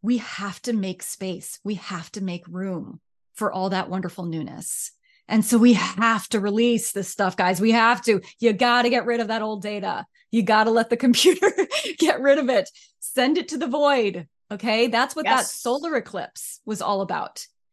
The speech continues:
Speaker 1: It was a portal to the void. Just send it all in there. Anything you don't need, anything you want to release, send it all into the void. You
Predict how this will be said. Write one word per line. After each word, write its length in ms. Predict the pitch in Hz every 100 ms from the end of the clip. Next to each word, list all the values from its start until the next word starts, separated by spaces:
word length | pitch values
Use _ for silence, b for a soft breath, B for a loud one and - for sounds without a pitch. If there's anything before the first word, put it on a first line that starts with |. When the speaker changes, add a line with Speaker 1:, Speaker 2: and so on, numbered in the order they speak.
| _ _
Speaker 1:
It 160 | 247 233
was 260 | 254 - _ - 202 -
a 80 | 208
portal 440 | - 240 277 320
to 140 | 320
the 80 | 302
void. 500 | 254 277 320 202 175 - _ -
Just 260 | 277 -
send 460 | - - 240 320 339
it 100 | 339
all 200 | 339 339
in 140 | 349
there. 180 | 359 262 -
Anything 440 | 262 320 320 320
you 140 | 311
don't 280 | 262 277 294
need, 300 | 277 311 285
anything 380 | - 233 269 285
you 80 | 277
want 220 | 262 262
to 80 | 254
release, 500 | 254 277 208 - - b b b
send 480 | - - 214 262 277
it 120 | 269
all 360 | 262 262 269 269
into 760 | - 269 269 269 262 262 262 262
the 100 | 247
void. 380 | 262 254 208
You 80 | 190